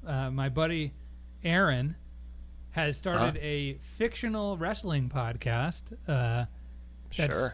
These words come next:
Speaker 1: like, fifteen minutes a week,
Speaker 2: Mm-hmm.
Speaker 1: recapping a fictional wrestling show with our friend from Magfest, Jared.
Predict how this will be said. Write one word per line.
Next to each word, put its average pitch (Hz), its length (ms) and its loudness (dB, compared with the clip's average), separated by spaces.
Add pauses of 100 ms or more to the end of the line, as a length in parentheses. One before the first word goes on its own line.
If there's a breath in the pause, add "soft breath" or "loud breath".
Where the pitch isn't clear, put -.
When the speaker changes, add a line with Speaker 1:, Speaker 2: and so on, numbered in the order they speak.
Speaker 1:
like, 131 280 2
fifteen 196 840 4
minutes 175 360 2
a 160 100 4
week, 131 600 0 (680)
Speaker 2:
Mm-hmm. 143 100 2
Speaker 1:
recapping 180 580 8
a 156 60 2
fictional 175 480 2
wrestling 165 380 2
show 151 200 4
with 139 140 4
our 139 140 4
friend 160 320 2
from 143 180 2
Magfest, 156 560 2
Jared. 135 580 2